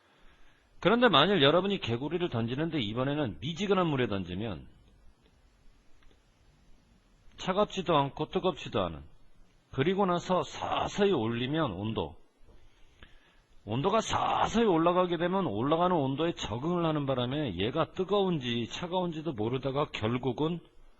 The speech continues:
죽는단 말이야. 이게 이제 여기서 말하는 개구리와 관련된 은유인데 필자는 그건 새빨간 거짓말이래.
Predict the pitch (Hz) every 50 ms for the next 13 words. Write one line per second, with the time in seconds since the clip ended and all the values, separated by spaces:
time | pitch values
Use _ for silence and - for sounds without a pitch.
0 | - - _ _ _ _ - - - - 113 117 117 110 107 98 90 85 80 87
1 | 90 78 71 - - - - - - - - 127 123 - 196 214 170 131 131 131
2 | 104 95 107 123 - 139 131 120 107 104 107 143 156 123 82 69 - - _ -
3 | - - _ _ - - _ _ - - - - - - - 95 104 113 110 143
4 | 147 147 151 151 147 135 - 104 101 98 98 101 110 110 107 123 151 156 160 156
5 | - - 135 143 156 147 131 117 110 113 135 127 101 80 - - - 180 175 -
6 | 156 131 127 156 139 92 73 69 - - - - - - - - _ _ _ _
7 | - - - _ _ _ _ _ _ _ _ _ _ _ _ _ _ - - -
8 | _ _ _ _ _ _ _ _ _ _ _ - - 131 135 139 185 196 190 143
9 | 113 - - 170 160 - 160 147 139 151 160 147 127 107 101 104 95 85 76 78
10 | 78 82 87 85